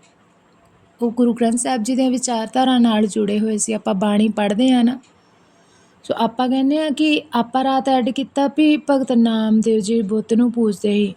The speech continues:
ਜਿਹੜੇ ਭਗਤਾਂ ਦੀ ਬਾਣੀ ਕਹਿ ਰਹੀ ਆ ਕਿ "ਏਕੇ ਪਾਥਰ ਕੀਜੇ ਭਾਉ", ਕਿ ਇੱਕ ਪੱਥਰ ਨੂੰ ਪਿਆਰ ਕਰਦੇ ਹੋ, ਦੂਜੇ ਪਾਥਰ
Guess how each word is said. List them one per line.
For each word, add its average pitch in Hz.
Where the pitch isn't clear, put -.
ਜਿਹੜੇ 214
ਭਗਤਾਂ 233
ਦੀ 226
ਬਾਣੀ 214
ਕਹਿ 214
ਰਹੀ 269
ਆ 214
ਕਿ 269
"ਏਕੇ 220
ਪਾਥਰ 262
ਕੀਜੇ 247
ਭਾਉ", 247
ਕਿ 240
ਇੱਕ 226
ਪੱਥਰ 233
ਨੂੰ 247
ਪਿਆਰ 220
ਕਰਦੇ 220
ਹੋ, 233
ਦੂਜੇ 220
ਪਾਥਰ 233